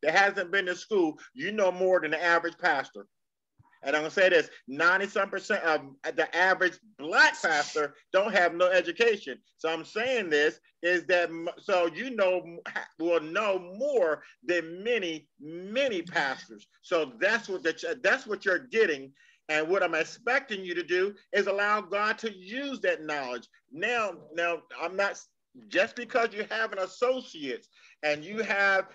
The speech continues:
more knowledge than ninety-five percent of most of the people in our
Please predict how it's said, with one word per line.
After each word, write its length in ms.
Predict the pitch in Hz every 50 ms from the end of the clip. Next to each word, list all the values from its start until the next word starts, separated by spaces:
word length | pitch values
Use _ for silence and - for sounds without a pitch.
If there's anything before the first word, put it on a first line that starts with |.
| - -
more 340 | 135 156 175 202 233 247 247
knowledge 460 | 226 220 226 233 240 226 214 202 165 147
than 280 | 170 165 156 156 160
ninety-five 800 | 165 180 196 208 214 220 220 220 214 - 220 202 208 214 214 214
percent 420 | 214 202 196 - - 233 226 214 -
of 160 | 190 180 160
most 380 | 170 170 185 190 214 208 208 214
of 80 | 202
the 60 | 202
people 360 | - - - 220 214 202 208 202
in 80 | 202
our 160 | 202 196 190